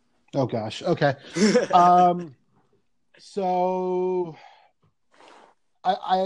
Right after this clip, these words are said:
Speaker 1: I am surprised the Astros are in second place. I don't expect that to continue. Um, I think the Angels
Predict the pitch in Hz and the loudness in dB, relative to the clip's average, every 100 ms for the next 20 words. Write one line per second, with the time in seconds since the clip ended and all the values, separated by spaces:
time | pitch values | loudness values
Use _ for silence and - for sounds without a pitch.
0 | 196 - 185 185 - 175 _ 185 196 196 | -4 -4 -6 -8 -14 -20 _ -6 -6 -6
1 | 180 180 175 170 196 185 175 165 180 175 | -10 -12 -12 -12 -14 -14 -14 -14 -16 -16
2 | 165 170 170 156 151 156 156 170 151 156 | -12 -8 -8 -8 -10 -10 -12 -16 -16 -18
3 | 151 156 143 147 147 147 _ _ _ _ | -20 -20 -20 -20 -20 -20 _ _ _ _
4 | _ _ _ - 147 143 143 139 139 123 | _ _ _ -6 -2 0 -2 -6 -10 -14
5 | _ _ _ - 151 165 170 156 _ _ | _ _ _ -12 -10 -6 -8 -8 _ _
6 | _ _ _ _ _ _ _ _ _ _ | _ _ _ _ _ _ _ _ _ _
7 | _ _ 151 160 156 175 175 180 170 165 | _ _ -14 -12 -8 -6 -2 0 0 -2
8 | 151 - - | -4 -8 -20